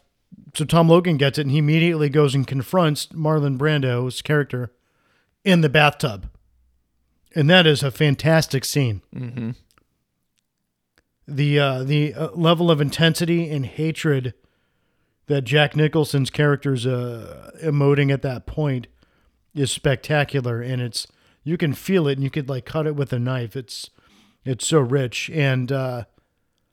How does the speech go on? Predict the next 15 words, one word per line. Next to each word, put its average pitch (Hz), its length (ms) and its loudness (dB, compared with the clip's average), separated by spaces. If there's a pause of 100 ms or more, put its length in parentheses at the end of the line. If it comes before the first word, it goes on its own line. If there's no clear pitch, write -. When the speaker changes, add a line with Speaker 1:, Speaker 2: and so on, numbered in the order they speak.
(1300)
Speaker 1:
and 139 200 0
again, 135 420 2
Marlon 139 380 0
Brando's 127 340 0
character, 147 400 -4
Lee 123 160 -2
Clayton, 135 360 -4
he 127 180 -4
is 127 120 -6
just 131 300 -8
so 151 180 0
aloof 143 520 -4
and 135 100 -4
just 127 260 -8
so 143 520 -2